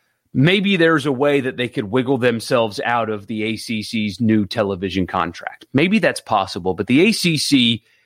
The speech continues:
just, just signed a television deal that doesn't expire until twenty thirty-five, I think, into the twenty thirties, like, fifteen years from now, right?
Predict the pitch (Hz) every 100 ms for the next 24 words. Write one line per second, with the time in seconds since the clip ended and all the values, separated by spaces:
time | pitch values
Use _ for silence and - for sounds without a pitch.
0 | _ - 107 110 151 165 - - - _
1 | _ _ - 120 117 185 175 - - -
2 | 143 107 78 - - _ _ _ _ _
3 | _ - - 139 139 131 117 104 104 101
4 | 92 - _ 120 117 131 123 117 - -
5 | 120 127 127 127 110 95 120 98 - _
6 | _ _ - 127 127 127 139 135 135 -
7 | 135 165 160 _ - 123 160 160 160 _
8 | _ _ _ 165 180 180 156 - 151 131
9 | 113 113 90 73 - _ _ 139 127 -
10 | 220 220 - 208 185 139 135 117 101 -
11 | - 82 80 76 - _ - 127 127